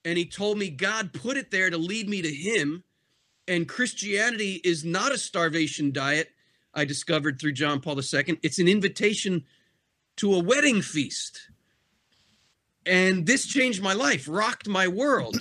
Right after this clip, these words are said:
<clears throat> And I remember reading this theology of the body for the first time. I'm now in my early twenties. This was the early nineties. And I, I felt like I had discovered something as big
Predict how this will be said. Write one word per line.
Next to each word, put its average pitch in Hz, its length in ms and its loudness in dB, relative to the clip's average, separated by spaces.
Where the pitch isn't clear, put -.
<clears throat> - 40 -6
And 185 240 2
I 190 160 2
remember 220 460 4
reading 220 420 0
this 185 200 -2
theology 180 520 0
of 175 40 -2
the 170 60 -2
body 170 260 -2
for 160 140 -8
the 147 80 -6
first 180 320 -4
time. 165 260 0
I'm 139 120 0
now 165 180 -2
in 170 80 -2
my 156 160 0
early 156 300 0
twenties. 139 440 -4
This 139 160 -10
was 139 160 -10
the 135 200 -4
early 143 240 0
nineties. 139 500 -4
And 151 320 6
I, 156 160 0
I 165 140 4
felt 226 340 4
like 254 140 4
I 208 100 6
had 196 140 2
discovered 175 500 2
something 190 720 0
as 143 180 2
big 180 560 2